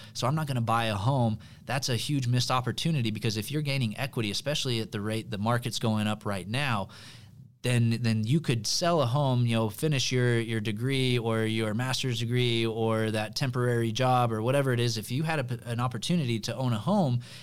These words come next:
and gain that equity, then you're in a really good s-,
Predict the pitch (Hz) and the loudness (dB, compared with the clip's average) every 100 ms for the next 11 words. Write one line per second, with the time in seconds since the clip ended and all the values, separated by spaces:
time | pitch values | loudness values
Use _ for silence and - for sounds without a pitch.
0 | - 107 107 135 143 120 135 175 135 117 | -10 -4 0 2 2 2 2 2 0 2
1 | 113 104 - - - - - 131 160 165 | 0 -2 -10 -18 -20 -20 -10 0 2 4
2 | 139 131 120 - - 127 131 151 131 117 | 2 2 -2 -6 -8 -2 0 2 0 2
3 | 135 147 135 127 120 | 2 4 2 0 -2